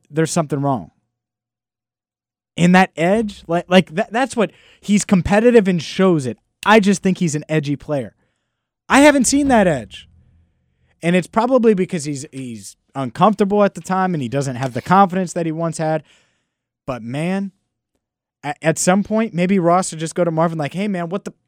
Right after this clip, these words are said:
do I have to do to play? What the, let me play. I want to play. What do I have to do to play?" And maybe you should just lose it. And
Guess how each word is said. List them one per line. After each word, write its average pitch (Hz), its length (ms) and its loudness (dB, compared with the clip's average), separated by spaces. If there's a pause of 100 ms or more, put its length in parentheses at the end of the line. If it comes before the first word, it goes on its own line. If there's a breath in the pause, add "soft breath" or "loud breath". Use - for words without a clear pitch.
(100)
do 160 100 0
I 160 80 2
have 180 120 -4
to 170 60 -6
do 165 160 -2
to 160 80 -6
play? 165 360 -6 (960)
What 202 200 4
the, - 120 -4 (1500)
let 233 180 6
me 233 120 4 (400)
play. 180 420 0 (440)
I 175 100 6
want 208 260 4
to 208 100 4
play. 202 400 6
What 196 300 4
do 240 100 6
I 226 140 8
have 208 200 6
to 220 80 -2
do 202 140 2
to 190 80 2
play?" 180 400 2 (260 soft breath)
And 151 100 -12
maybe 196 180 -2
you 220 60 0
should 208 160 -8
just 185 200 -8
lose 180 260 0
it. - 120 -18 (1800)
And 147 500 0